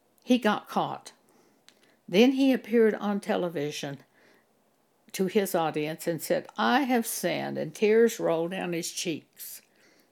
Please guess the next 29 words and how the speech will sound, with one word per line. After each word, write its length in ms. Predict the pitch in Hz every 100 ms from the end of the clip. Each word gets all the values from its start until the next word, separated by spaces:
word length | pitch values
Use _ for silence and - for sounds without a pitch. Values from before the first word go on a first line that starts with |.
| _ _ _ _ _ -
I 180 | 180 247
happened 500 | 240 196 - 165 151
to 240 | 170 143
visit 420 | 131 175 147 165
a 60 | 147
little 260 | 156 156
Assembly 460 | 147 - 190 165 156
of 100 | 156
God 300 | 165 160 151
church 400 | - 170 151 -
at 140 | 151
that 220 | - 143 -
time. 440 | 165 160 151 156 - - - _ _ _ _ _ _
I 140 | 170
was 100 | 180
shocked 500 | 160 - 226 233 -
when 140 | 170 165
I 60 |
heard 260 | 160 180 170
the 60 | -
pastor 580 | - 196 202 - 160
say, 480 | 151 - 196 170 147 - - -
"We 180 | - 247
should 300 | 240 - 220 -
all 380 | 233 269 285 277
pray 460 | - 240 220 208
for 180 | 214 180
Brother 480 | 170 175 190 202 214
Swaggart." 760 | - - 156 131 - - -